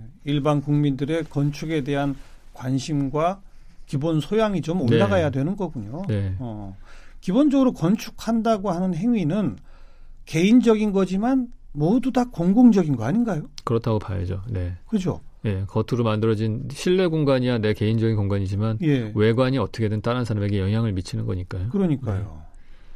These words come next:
Speaker 1: 그러니까 기본적으로 공공성을 띌 수밖에 없는데
Speaker 2: 네.
Speaker 1: 우리는 그런 공공성의 가치 부여가 너무 적다고 볼 수 있죠.
Speaker 2: 네.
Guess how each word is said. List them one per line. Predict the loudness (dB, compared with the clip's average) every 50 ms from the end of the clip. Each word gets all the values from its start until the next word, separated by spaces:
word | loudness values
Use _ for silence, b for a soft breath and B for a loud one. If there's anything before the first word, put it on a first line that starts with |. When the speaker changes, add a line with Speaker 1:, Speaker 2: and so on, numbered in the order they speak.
| b b b
Speaker 1:
그러니까 | 0 2 4 4 4 4 2 0
기본적으로 | 0 0 2 6 6 6 6 6 4 2
공공성을 | 2 2 4 6 6 6 4 2 2 0 0
띌 | 0 -2 -4
수밖에 | -4 -4 -4 -6 -4 -2 0
없는데 | 0 0 0 0 -2 -2 0 0 0 0 0 -2
Speaker 2:
네. | -2 -2 0 0 -2 -4 -6 -6 -4
Speaker 1:
우리는 | 0 2 2 2 2 2
그런 | 0 0 0 0 0
공공성의 | 0 0 0 2 0 0 0 0 -2 -2 -2 -2 -2 -4 -4 -4 -2 -2 -2 -2 -4 -6
가치 | -6 -8 -8 -8 -8 -10 -8
부여가 | -6 -4 -4 -4 -2 -4
너무 | -4 -4 -4 -4
적다고 | -4 -4 -4 -4 -4 -4 -4 -4 -2 -2 -2
볼 | -4 -4 -4
수 | -4 -6
있죠. | -8 -6 -6 -6 -6 -6 -8 -14 -14 -8
Speaker 2:
네. | -6 -4 -4 -4 -4